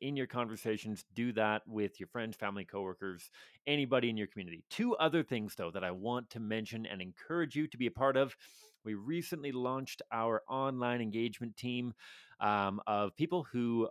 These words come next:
are getting some training from myself and the rest of the C C P R team and are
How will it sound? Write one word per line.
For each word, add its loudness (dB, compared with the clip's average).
are 4
getting 0
some -6
training -2
from 0
myself 0
and 0
the 0
rest 2
of -6
the -4
C -4
C -12
P 2
R 4
team -4
and -4
are 2